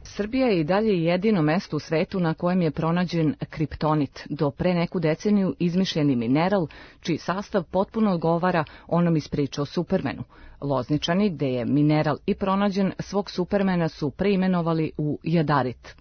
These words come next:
po reci Jadar, a uveliko se spremaju da počnu da kopaju i obezbede više od deset procenata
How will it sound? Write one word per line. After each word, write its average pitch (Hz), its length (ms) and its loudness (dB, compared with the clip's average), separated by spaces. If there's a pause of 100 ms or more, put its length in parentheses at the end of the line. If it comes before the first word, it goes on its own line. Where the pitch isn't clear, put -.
po 202 120 2
reci 156 340 -2
Jadar, 113 320 -2 (420)
a 202 100 2
uveliko 208 380 2
se 180 140 -8
spremaju 185 420 0
da 165 100 0
počnu 165 340 -2
da 156 100 0
kopaju 160 540 -2
i 202 120 2
obezbede 170 440 0
više 170 260 -2
od 156 60 0
deset 165 380 -2
procenata 151 560 -2